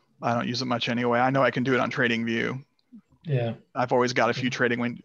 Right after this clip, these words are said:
Speaker 1: View windows open, so.
Speaker 2: I've got a CoinGecko tab open that I
Speaker 1: Yeah,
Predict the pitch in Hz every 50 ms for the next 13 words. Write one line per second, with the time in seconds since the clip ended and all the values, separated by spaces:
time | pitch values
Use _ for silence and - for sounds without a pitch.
0 | - 156 123 127 123 120 120 120 120 120 120 117 123 127 120 120 - 123 131 127
1 | 120 - - 131 123 120 117 120 120 - - 156 135 127 123 127 143 131 127 117
2 | 113 - - - 135 120 117 - 123 117 - 123 113 113 113 110 - _ _ _
3 | _ _ - 143 135 135 113 110 - 110 107 104 - 104 104 110 113 107 107 113
4 | - - _ _ _ _ _ _ _ - 123 117 113 117 113 113 120